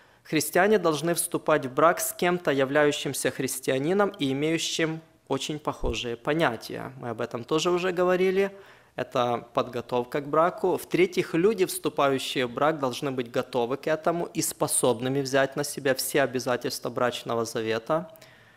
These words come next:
Об этом тоже записано в Писании. Иезекииля, шестнадцатая глава, Ефесянам, пятая глава. Далее.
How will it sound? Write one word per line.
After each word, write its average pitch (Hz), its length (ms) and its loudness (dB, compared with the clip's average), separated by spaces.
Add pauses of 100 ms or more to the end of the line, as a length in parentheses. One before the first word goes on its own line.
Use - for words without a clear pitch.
(520)
Об 131 160 -2
этом 135 240 0
тоже 139 320 0
записано 147 560 -2
в 147 60 -18
Писании. 135 480 -2
Иезекииля, 120 520 -2
шестнадцатая 143 640 -2
глава, 127 260 0
Ефесянам, 120 600 -4
пятая 139 420 0
глава. 135 460 0 (2000)
Далее. 143 680 2